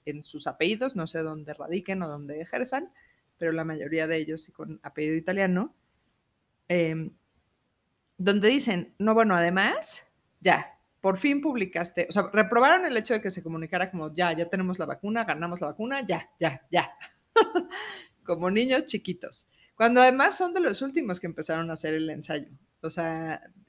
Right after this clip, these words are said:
ahorita que ya tenemos como el timeline muy claro, este estudio, eh, fase uno se hace de manera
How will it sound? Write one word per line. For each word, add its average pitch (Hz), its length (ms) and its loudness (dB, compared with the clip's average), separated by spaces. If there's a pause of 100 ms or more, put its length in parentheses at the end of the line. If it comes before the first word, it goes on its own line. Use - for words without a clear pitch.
(120)
ahorita 185 460 2
que 226 80 -2
ya 180 140 0
tenemos 180 280 -2
como 165 200 -6
el 151 100 -10
timeline 175 480 -2
muy 170 160 -8
claro, 160 480 -6 (420)
este 175 480 0
estudio, 170 920 0 (180)
eh, - 520 -8 (180)
fase 170 300 0
uno 165 320 -6
se 170 200 -8
hace 170 440 -8
de 151 140 -12
manera 156 640 -2